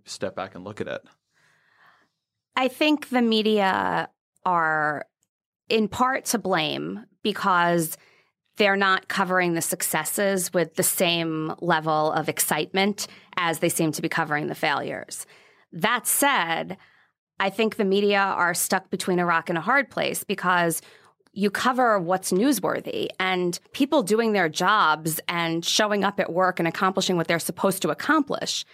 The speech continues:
Speaker 2: isn't necessarily newsworthy. It's what the American people expect from their government. So it's when there is a shutdown, or it's when the filibuster is going to make it virtually impossible for any piece of legislation to move through,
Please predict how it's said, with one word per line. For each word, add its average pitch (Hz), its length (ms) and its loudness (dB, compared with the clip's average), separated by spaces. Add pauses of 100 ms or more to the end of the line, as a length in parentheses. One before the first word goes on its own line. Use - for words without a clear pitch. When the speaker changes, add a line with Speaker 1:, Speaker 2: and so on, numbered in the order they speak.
(140)
Speaker 2:
isn't 285 300 2
necessarily 190 600 2
newsworthy. 180 520 2
It's 180 180 -4
what 196 160 -2
the 208 80 2
American 180 380 2
people 180 260 -2
expect - 520 -4
from 151 180 -2
their 156 120 0
government. 208 520 -2 (240)
So 214 260 2
it's - 180 -2
when 240 260 2
there 226 120 2
is 180 140 2
a 180 60 0
shutdown, - 720 -2
or 190 320 2
it's 190 260 -2
when 226 460 0 (260)
the 208 80 2
filibuster 190 560 2
is 165 80 0
going 170 260 2
to 185 100 -2
make 165 200 2
it 170 100 0
virtually 175 520 2
impossible 165 760 0
for 156 380 0
any 170 160 2
piece 170 220 0
of 165 80 -4
legislation 160 560 0
to 156 120 -4
move 147 200 -2
through, 185 460 0